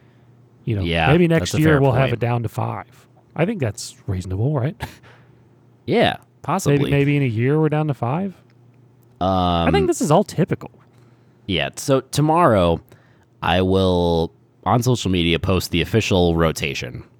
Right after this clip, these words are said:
Speaker 2: so that y-, you have it there in writing. You sort of understand what you're looking at, 'cause that was all very, uh, messy.
Speaker 1: That's
Speaker 2: Um,
Speaker 1: okay. I,
Speaker 2: and
Speaker 1: and
Speaker 2: that's
Speaker 1: I
Speaker 2: fine. That's how this goes sometimes.
Speaker 1: It
Speaker 2: Get off our backs.
Speaker 1: Yeah, bu-, business meetings are not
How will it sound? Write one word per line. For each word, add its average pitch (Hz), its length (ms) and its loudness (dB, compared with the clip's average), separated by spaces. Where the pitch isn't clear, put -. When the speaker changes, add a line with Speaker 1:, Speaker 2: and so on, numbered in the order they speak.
Speaker 2:
so 95 180 -2
that 76 320 0
y-, 87 80 -6
you 87 260 -2
have 113 240 -2
it 90 80 -4
there 92 220 2
in 85 60 -2
writing. 82 400 0
You 78 100 -2
sort 90 220 0
of 78 80 -4
understand 71 800 -4
what 71 260 -2
you're 71 180 -4
looking 69 300 -6
at, 62 180 -8
'cause 85 140 -4
that 127 160 -2
was 120 120 0
all 92 300 2
very, 78 580 -2
uh, 64 280 -2
messy. 69 540 -8
Speaker 1:
That's 135 260 -2
Speaker 2:
Um, 151 120 2
Speaker 1:
okay. 107 180 -4
I, 143 140 -2
Speaker 2:
and - 80 2
Speaker 1:
and 151 80 4
Speaker 2:
that's 214 180 2
Speaker 1:
I 226 60 0
Speaker 2:
fine. 120 420 0
That's 127 180 -2
how 170 140 0
this 156 180 0
goes 139 380 2
sometimes. - 720 -14
Speaker 1:
It - 180 -10
Speaker 2:
Get 127 120 -2
off 214 180 0
our 165 120 4
backs. - 760 -6
Speaker 1:
Yeah, 180 240 2
bu-, 254 220 -4
business 294 380 -4
meetings 180 420 0
are 127 80 0
not 143 340 0